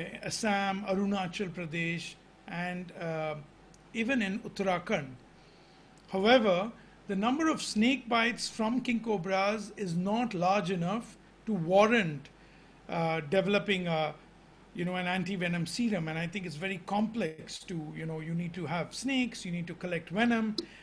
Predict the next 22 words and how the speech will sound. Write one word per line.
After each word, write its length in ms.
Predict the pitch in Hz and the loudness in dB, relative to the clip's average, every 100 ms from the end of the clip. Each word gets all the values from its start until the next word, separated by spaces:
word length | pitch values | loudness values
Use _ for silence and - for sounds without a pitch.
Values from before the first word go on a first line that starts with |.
| - | -10
and 160 | 185 185 | -4 -2
then 180 | 196 | 0
that 240 | 190 202 202 | 2 2 2
venom 360 | 180 208 226 | 0 2 4
has 180 | 202 214 | 2 0
to 80 | - | -2
be, 360 | 180 202 190 180 - - - - | -4 -4 -4 -8 -16 -20 -20 -8
you 120 | 175 | -4
know, 300 | 185 196 202 | 0 -2 -2
injected 540 | 196 196 214 208 226 | -2 2 2 2 -4
into 400 | 180 170 185 170 165 - | -2 -4 -4 -6 -8 -12
horses 540 | - 233 247 - 214 165 | -2 2 2 0 -6 -4
and 200 | 170 180 | -2 2
mules 460 | 226 240 208 185 | 4 4 4 0
in 80 | 185 | -4
order 280 | 185 214 220 | 0 0 0
for 120 | 214 | -2
the 80 | 175 | -2
antibodies 600 | 180 180 190 180 185 180 | -2 -2 0 0 0 -6
to 80 | 170 | -8
be 100 | 156 | -8
created. 540 | - 254 269 - 147 | -4 -2 -2 -2 -6